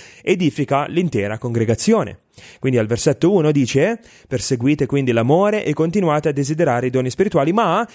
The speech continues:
soprattutto che possiate profetizzare". Perché? Perché profetizzare edifica l'intera congregazione. E se desiderate che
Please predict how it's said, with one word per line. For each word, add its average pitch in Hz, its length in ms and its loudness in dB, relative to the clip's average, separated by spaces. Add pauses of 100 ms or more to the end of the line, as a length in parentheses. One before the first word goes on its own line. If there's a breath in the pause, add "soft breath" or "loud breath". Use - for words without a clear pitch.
(120)
soprattutto 190 1080 -2 (280 soft breath)
che 202 520 0
possiate 123 840 -2
profetizzare". 147 720 0
Perché? 156 420 -2 (200 loud breath)
Perché 151 220 -2
profetizzare 165 1000 -2
edifica 156 880 0 (200 loud breath)
l'intera 139 600 0
congregazione. 135 880 0 (560 soft breath)
E 123 220 4
se 165 160 2
desiderate 170 960 0 (360 loud breath)
che 131 500 0